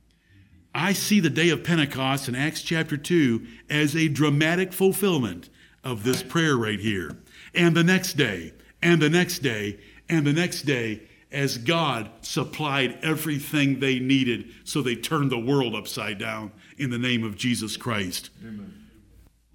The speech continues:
Speaker 1: "I have manifested thy name unto the men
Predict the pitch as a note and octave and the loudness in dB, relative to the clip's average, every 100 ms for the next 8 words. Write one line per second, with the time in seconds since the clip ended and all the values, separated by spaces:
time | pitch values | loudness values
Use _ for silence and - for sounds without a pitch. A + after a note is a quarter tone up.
0 | _ _ _ _ A#2 C3+ C#3+ G#2 C3 D#3+ | _ _ _ _ -6 -2 -2 -2 0 0
1 | C#3 B2+ C3 A#2 - A#2+ C3+ C3+ B2+ C#3+ | 0 -4 -6 -6 -8 -6 -4 -2 -2 0
2 | D#3+ C3 F#2+ F2+ _ _ _ _ _ _ | 0 -2 -6 -16 _ _ _ _ _ _
3 | _ _ _ _ _ _ _ _ _ _ | _ _ _ _ _ _ _ _ _ _
4 | _ _ _ _ _ _ E3 D#3+ C3 A#2+ | _ _ _ _ _ _ -4 -2 -4 -4
5 | C3+ F3+ E3 G#2+ A#2 B2+ | 0 2 2 -2 -8 -10